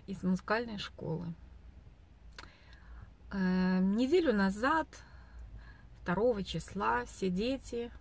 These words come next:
пошли в школу. Мой старший сын сменил лицей, и у него теперь новый коллектив, к которому надо привыкать.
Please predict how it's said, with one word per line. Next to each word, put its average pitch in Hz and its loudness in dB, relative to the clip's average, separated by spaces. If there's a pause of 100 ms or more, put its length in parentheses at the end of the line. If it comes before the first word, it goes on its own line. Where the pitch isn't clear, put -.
пошли 175 -4
в 185 -8
школу. - -6 (1800)
Мой 262 4
старший 175 -2
сын 285 0 (640)
сменил 196 4
лицей, 190 -4 (1000)
и 185 4
у 180 6
него 185 6
теперь - -6 (400)
новый 175 0
коллектив, 254 -4 (140)
к - -12
которому 226 -6
надо 214 -6
привыкать. 196 -8